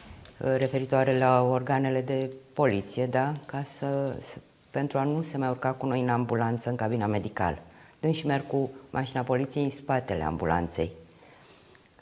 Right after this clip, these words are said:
Uh, nu au o lege concretă pentru a putea să conten-, conten-, să facă contenție, să pună centurile de contenție sau, uh,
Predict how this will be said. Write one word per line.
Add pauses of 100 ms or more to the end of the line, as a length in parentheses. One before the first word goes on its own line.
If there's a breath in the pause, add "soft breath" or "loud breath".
Uh,
nu
au
o
lege
concretă
pentru
a
putea
să
conten-, (120)
conten-, (580)
să
facă
contenție,
să
pună
centurile
de
contenție (600 soft breath)
sau,
uh,